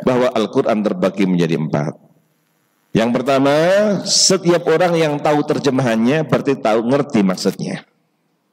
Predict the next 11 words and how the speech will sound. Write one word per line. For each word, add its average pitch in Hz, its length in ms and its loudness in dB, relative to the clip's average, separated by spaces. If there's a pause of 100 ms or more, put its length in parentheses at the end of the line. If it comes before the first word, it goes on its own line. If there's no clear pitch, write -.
(2500)
"Wa 110 160 2
idza 135 360 2
sa'alaka 131 680 0
ibadi 123 520 0
anni 120 360 0
fa - 160 -2
inni 117 320 0
qarib 123 480 0
ujibu 156 480 2
da'watad 147 480 0
da'i." 175 320 0